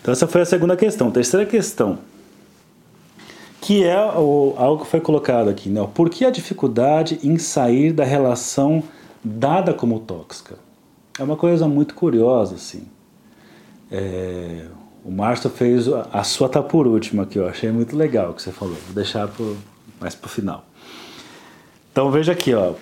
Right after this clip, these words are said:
por que a dificuldade de sair de uma relação dada como tóxica? Bom, se é ruim, por que que a pessoa não sai?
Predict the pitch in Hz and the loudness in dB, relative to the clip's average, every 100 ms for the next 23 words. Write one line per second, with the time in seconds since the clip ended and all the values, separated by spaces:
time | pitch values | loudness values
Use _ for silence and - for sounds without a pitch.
0 | - 139 131 - - 190 254 - - - | -2 -2 -2 -4 0 0 0 -6 -16 -20
1 | _ - 120 113 113 107 151 135 135 147 | _ -10 -2 0 0 -2 0 0 0 0
2 | 147 135 135 131 123 117 151 165 139 135 | 0 2 2 2 0 0 0 2 2 0
3 | 135 127 123 101 87 - - 95 - 135 | -2 -4 -4 -6 -6 -12 -18 -18 -16 -16
4 | - 180 190 139 120 175 220 - - 180 | -10 -2 0 0 0 2 0 -4 -8 -6
5 | 170 139 - 127 110 101 - 82 | -4 -6 -4 -4 -4 -6 -8 -10